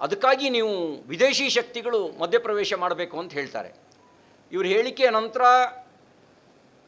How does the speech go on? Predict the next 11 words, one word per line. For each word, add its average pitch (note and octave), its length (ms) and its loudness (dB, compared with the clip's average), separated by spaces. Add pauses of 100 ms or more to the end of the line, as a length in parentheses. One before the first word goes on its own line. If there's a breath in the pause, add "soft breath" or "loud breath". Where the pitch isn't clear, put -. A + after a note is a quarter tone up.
(600)
ಚುನಾಯಿತ B3 400 4
ಸರ್ಕಾರಗಳನ್ನು A#3+ 1080 2
ಬುಡಮೇಲು A#3 440 4
ಮಾಡೋದ್ರೊಳಗೆ A3 720 2
ಎಕ್ಸ್‌ಪರ್ಟ್ C4+ 600 2
ಅಂತ A3 200 -2
ಅನ್ಸ್ಕೊಂಡಿರ್ತಕ್ಕಂಥ, E3+ 880 -6 (1040)
ತನ್ನ G#3+ 180 0
ಹಣಬಲ G#3+ 500 4
ಮತ್ತು, A3 720 2 (1040)
ಆ, C2+ 480 -14